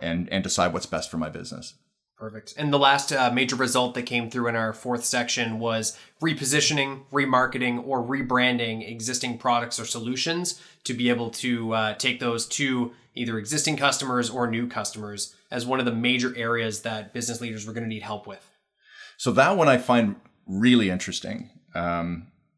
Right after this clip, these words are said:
Speaker 1: because I think it's important if, if you're in the right market with the right product and the right message, so you're already competitive,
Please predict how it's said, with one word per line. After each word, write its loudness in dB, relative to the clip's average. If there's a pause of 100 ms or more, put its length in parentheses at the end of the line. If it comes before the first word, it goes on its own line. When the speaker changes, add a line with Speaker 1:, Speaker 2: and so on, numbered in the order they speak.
(380)
Speaker 1:
because -2 (380)
I 2
think -2
it's 0
important 0 (580)
if, 0
if 0
you're 0
in 4
the 2
right 2
market 0 (440)
with -4
the 4
right 2 (280)
product 2
and -4
the 0
right 2
message, -2 (180)
so -10
you're 2
already 4
competitive, 0